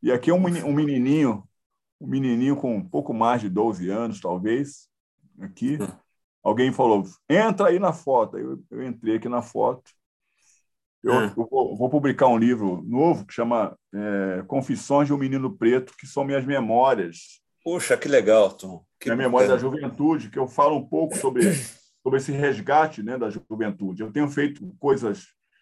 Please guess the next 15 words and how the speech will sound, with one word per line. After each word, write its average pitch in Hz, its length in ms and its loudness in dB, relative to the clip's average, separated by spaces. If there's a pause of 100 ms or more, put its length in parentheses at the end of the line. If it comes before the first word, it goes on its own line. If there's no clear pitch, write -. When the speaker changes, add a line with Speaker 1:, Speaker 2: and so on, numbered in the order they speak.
(260)
Speaker 1:
é, 101 500 -2
eu 107 80 -6
gosto 127 240 2
muito 151 140 -4
de - 40 -14
cozinhar, 123 440 -2
então 143 200 -4
tenho 139 180 -4
feito 131 300 -6
comida 127 540 0
à 113 100 -2
moda 135 260 2
da 120 120 0
minha 113 160 -4
avó. 113 420 0